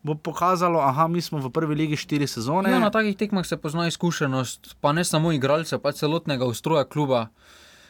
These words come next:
Speaker 2: eh, kako se obnašati na takšnih tekmah. Krško ima s tem izkušnje, kako se nositi tudi s pritiskom te tekme, no, ker
Speaker 1: Čeprav res za
Speaker 2: navsezadnje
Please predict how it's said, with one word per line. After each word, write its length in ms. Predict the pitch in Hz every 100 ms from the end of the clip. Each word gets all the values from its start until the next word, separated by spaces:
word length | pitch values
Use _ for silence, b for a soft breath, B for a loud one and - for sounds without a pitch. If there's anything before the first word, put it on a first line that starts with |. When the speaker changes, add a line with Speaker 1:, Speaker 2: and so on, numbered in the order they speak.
| B -
Speaker 2:
eh, 80 | 123
kako 300 | 127 - 151
se 100 | 151
obnašati 460 | 135 151 151 -
na 80 | 117
takšnih 320 | 135 135 143
tekmah. 380 | 113 143 131 113 -
Krško 340 | - 139 -
ima 200 | 131 135
s 60 | 135
tem 100 | 147
izkušnje, 500 | 139 - 160 151 135 117
kako 240 | 113 135
se 100 | -
nositi 680 | 127 117 147 139 127 120 113 _ _ _ _ _
tudi 160 | 202 175
s 80 |
pritiskom 480 | - 139 202 - 127
te 140 | 123 131
tekme, 320 | 156 147 123
no, 100 | 127
ker 160 | -
Speaker 1:
Čeprav 240 | 120 123 240
res 120 | 262
za 100 |
Speaker 2:
navsezadnje 80 | -